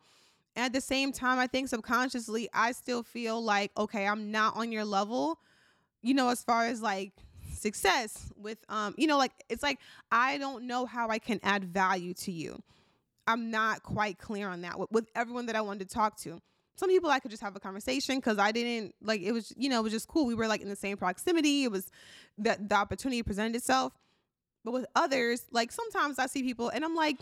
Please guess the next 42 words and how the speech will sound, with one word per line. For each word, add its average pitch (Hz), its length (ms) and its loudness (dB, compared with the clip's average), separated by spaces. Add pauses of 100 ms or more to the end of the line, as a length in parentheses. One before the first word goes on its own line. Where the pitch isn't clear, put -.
"They're 311 220 4
just 415 140 2
trying 247 160 2
to 240 60 0
have 202 180 2
fun." 208 200 -2
Like, 196 200 0
it 233 40 -2
was 285 160 0
some 294 160 0
women 254 220 2
who 254 120 4
were 240 60 2
there 214 260 4
who 226 100 0
I 196 80 4
really 233 260 -2
did 208 140 0
admire, 202 580 2 (340)
but 285 100 0
I'm 311 160 2
like, 269 280 2
"They 381 140 -2
kicking 294 380 -4
it 277 160 0
with 240 140 0
their 208 160 0
man." 262 520 2
Like, 262 220 0 (100)
I 453 40 -2
don't 494 420 2
wanna 302 140 4
pull 330 200 -2
'em 277 100 -2
away. 240 600 2
Like, 214 280 0
they're 311 160 0
having 269 280 0
a 214 60 -6
fun 254 400 -2
night 233 240 2
out. 214 640 2